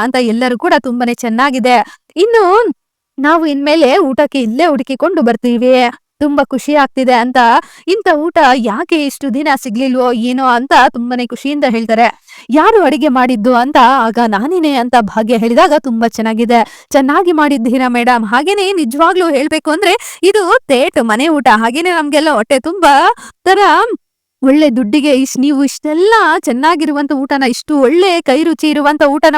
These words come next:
ಕೊಡ್ತಿದ್ದೀರಾ, ತುಂಬಾ ಖುಷಿ ಆಗ್ತಿದೆ ಅಂತ ಹೇಳಿ, ನಿಮ್ಮ ಬಿಸಿನೆಸ್ ಒಳ್ಳೇದಾಗ್ಲಿ,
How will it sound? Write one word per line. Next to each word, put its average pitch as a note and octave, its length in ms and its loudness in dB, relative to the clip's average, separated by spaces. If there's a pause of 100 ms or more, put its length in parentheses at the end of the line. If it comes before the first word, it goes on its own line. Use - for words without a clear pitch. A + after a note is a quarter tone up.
ಕೊಡ್ತಿದ್ದೀರಾ, C#4 600 0 (420)
ತುಂಬಾ C4+ 320 0
ಖುಷಿ C4 200 -4 (100)
ಆಗ್ತಿದೆ B3 300 0 (100)
ಅಂತ A#3+ 140 0 (120)
ಹೇಳಿ, G4 180 2 (340)
ನಿಮ್ಮ F#4+ 140 0 (140)
ಬಿಸಿನೆಸ್ C#4 420 -4 (160)
ಒಳ್ಳೇದಾಗ್ಲಿ, B3 540 0